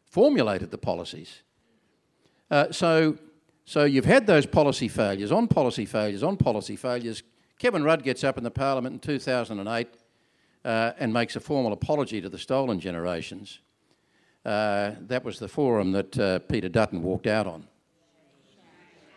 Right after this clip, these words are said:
He since said he made a mistake. Not long, not long before he announced that he was opposing The Voice.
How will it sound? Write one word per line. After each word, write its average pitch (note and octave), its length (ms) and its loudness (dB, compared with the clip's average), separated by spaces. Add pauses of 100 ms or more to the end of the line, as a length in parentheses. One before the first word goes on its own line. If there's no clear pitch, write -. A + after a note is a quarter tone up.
(500)
He D3 80 2
since G#3 280 4
said E3 140 4
he C3+ 80 2
made A#2+ 240 2
a - 20 0
mistake. G#2 440 -4 (1800)
Not D3+ 240 0
long, C#3+ 440 6 (480)
not C3+ 160 0
long C3+ 260 6
before A#2 320 0
he A2 80 4
announced A2+ 320 0
that A2+ 80 -6
he G#2 60 -4
was G2+ 120 -8
opposing G2+ 460 -6
The F#2+ 60 -10
Voice. F#2 400 -12